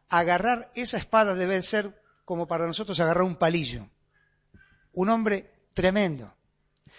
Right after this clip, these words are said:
Y este hombre sale a provocar al ejército de Israel, y entonces allí se da toda la historia de este capítulo diecisiete. ¿Por qué? Porque Isaí dice, "David,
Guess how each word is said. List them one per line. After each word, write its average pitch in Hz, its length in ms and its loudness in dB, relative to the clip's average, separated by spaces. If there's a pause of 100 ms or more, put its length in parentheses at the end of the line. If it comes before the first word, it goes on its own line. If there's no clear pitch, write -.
(360)
Y 180 200 0
este 247 240 2
hombre 233 360 2
sale 247 380 4
a 196 80 2
provocar 185 460 0
al 185 80 0
ejército 190 580 -4
de 185 80 -4
Israel, 185 460 2 (360)
y 180 140 -4
entonces 262 600 -4
allí 185 640 -2 (120)
se - 220 -2
da 220 260 2 (220)
toda 226 220 2
la 190 80 -4
historia 202 300 -4
de 196 40 0
este 196 160 -6
capítulo 175 420 -2
diecisiete. 151 600 -6 (1900)
¿Por 214 180 4
qué? 151 400 -2 (160)
Porque 196 260 -2
Isaí 247 380 -2
dice, 220 460 0 (720)
"David, 196 320 2